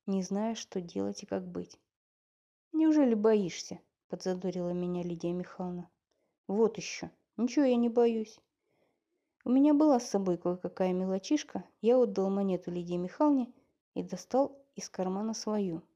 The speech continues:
Что ж, давайте играть по-настоящему, Лидия Михайловна, если хотите. Мне-то что, не я первый начал.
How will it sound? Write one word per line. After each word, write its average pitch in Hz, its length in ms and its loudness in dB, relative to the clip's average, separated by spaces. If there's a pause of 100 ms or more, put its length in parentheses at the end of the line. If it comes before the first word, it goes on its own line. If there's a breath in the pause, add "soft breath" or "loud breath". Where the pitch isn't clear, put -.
(880)
Что - 340 -6
ж, - 160 -10 (240)
давайте 220 540 -4
играть 214 320 -4
по-настоящему, 226 920 -6 (440)
Лидия 180 340 -4
Михайловна, 175 500 -6
если 180 240 -12
хотите. 190 560 -8 (720)
Мне-то 208 360 -2
что, - 380 -6 (220)
не 254 220 0
я 196 100 4
первый 185 380 -4
начал. 180 400 -8